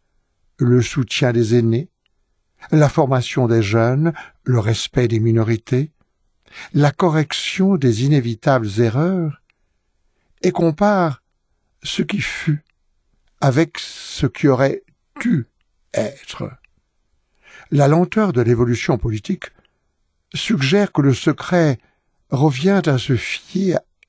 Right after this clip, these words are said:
à une évolution du type biologique, combinaison de hasard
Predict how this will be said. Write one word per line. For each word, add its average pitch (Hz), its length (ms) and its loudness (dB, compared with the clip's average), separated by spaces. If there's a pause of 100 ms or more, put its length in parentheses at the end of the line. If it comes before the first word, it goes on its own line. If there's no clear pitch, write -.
(160)
à 131 140 2
une 127 180 4
évolution 143 800 -2 (600)
du 127 200 0
type - 300 -4
biologique, 110 800 -2 (1040)
combinaison 127 720 2
de 110 120 -2
hasard 170 880 -2